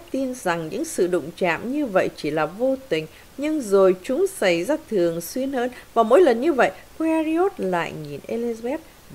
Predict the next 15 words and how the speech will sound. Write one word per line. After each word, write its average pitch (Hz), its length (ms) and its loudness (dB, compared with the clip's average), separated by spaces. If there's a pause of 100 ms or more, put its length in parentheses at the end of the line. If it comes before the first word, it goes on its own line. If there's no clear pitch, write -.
bằng 143 320 -6
ánh 226 240 -8
mắt 320 100 -8 (340)
dịu 160 240 -6 (260)
dàng, 151 380 -6 (520)
dò 147 260 -2
hỏi 143 320 -8 (220)
mong 196 300 -8
đợi, 147 180 -10 (520)
một 233 120 -2
sự 208 220 0 (320)
đồng 180 380 4 (120)
tình 156 340 -2 (200)
nào 139 180 -10 (100)
đó. 151 260 -14